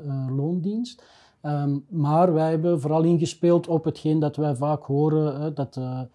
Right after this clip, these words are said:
mensen in, in de haven of mensen die logistieke activiteiten hebben,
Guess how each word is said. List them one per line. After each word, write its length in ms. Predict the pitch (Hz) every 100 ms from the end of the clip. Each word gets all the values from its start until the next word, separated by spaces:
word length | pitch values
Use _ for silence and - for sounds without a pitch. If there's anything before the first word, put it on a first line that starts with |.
| _ _ _
mensen 380 | 135 139 - 143
in, 200 | 139 147
in 160 | 147
de 80 | 143
haven 500 | 131 139 151 151 151
of 140 | 147 -
mensen 320 | 139 139 139
die 200 | 143 139
logistieke 840 | 147 139 135 - 156 151 151 147
activiteiten 840 | 147 - - 135 139 - 143 147 147
hebben, 280 | 139 147